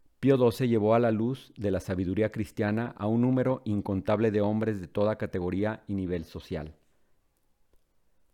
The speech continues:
Una de las características de las intervenciones de Pío doce es el relieve dado a la relación entre moral y derecho.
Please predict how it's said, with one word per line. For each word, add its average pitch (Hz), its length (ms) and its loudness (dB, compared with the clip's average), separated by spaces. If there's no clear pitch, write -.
Una 147 220 4
de 165 80 4
las 131 160 0
características 110 760 -2
de 113 80 0
las 101 160 -2
intervenciones 101 800 -2
de 101 220 -2
Pío 110 240 2
doce 113 460 0
es - 120 -6
el 120 120 0
relieve 104 420 2
dado 107 400 0
a 104 80 -4
la 95 140 2
relación 92 580 -2
entre 98 240 -2
moral 95 520 2
y 107 120 0
derecho. 87 480 0